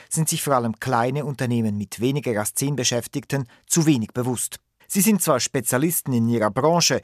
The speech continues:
ihre Informatik betreuen sie aber meist nur ungenügend, weil oft auch die nötigen personellen und finanziellen Ressourcen fehlen.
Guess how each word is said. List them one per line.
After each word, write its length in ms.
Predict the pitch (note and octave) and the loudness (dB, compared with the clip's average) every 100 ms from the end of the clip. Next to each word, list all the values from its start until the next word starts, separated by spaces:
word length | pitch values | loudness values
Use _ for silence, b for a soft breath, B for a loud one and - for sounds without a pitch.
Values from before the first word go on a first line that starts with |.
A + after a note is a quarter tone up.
| B B B | B B B
ihre 240 | A#2+ G#2 | -4 -4
Informatik 760 | - G#2+ B2 C3+ C#3 - F3 | -6 -4 0 2 2 -2 -6
betreuen 460 | - C3 B2 B2+ B2 | -8 -4 0 0 0
sie 100 | B2 | -2
aber 120 | A2+ | -2
meist 320 | A2+ G#2+ G2+ | 0 0 -2
nur 120 | D3 E3 | -4 -2
ungenügend, 680 | D#3+ D3+ C#3+ C3 A2 G2 - B | 0 0 0 -2 -4 -8 -14 B
weil 160 | - G#2+ | -6 -2
oft 220 | G2+ - | -2 -4
auch 120 | G#2 | -8
die 140 | - A2 | -4 -4
nötigen 400 | G#2+ - - G2 | -2 -4 -6 -6
personellen 680 | - B2+ A#2+ B2+ A#2 A2 G#2 | -2 -2 -2 0 0 0 -2
und 200 | G#2 - | -4 -6
finanziellen 640 | - C3 A2 - G2+ F#2+ | -4 -2 -2 -4 -4 -4
Ressourcen 560 | F#2+ G2+ A#2 G#2 - C#3+ | -4 -4 -4 -6 -6 -6
fehlen. 460 | D3 A2+ F#2 E2 | -4 -4 -6 -14